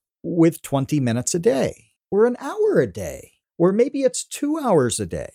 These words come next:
One of the remarkable things about most of the hoarder people is that they are home all the time. For various reasons,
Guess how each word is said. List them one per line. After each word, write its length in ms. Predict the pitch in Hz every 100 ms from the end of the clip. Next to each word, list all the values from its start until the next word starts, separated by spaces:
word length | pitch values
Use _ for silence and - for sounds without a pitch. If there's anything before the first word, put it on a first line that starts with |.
| _ _ _
One 120 | 180
of 40 | 196
the 80 |
remarkable 680 | 175 160 160 185 226 165 135
things 360 | - 160 165 123
about 240 | 113 113
most 240 | 131 -
of 80 | 117
the 80 | 101
hoarder 320 | 123 151 156
people 340 | - 113 101 101
is 200 | 104 -
that 200 | 110 123
they 120 | 117
are 180 | 147 135
home 240 | 170 147
all 160 | 139 147
the 100 | 120
time. 340 | 156 170 - _ _
For 100 | -
various 580 | 117 143 165 180 151 -
reasons, 680 | 127 170 196 101 95 123 -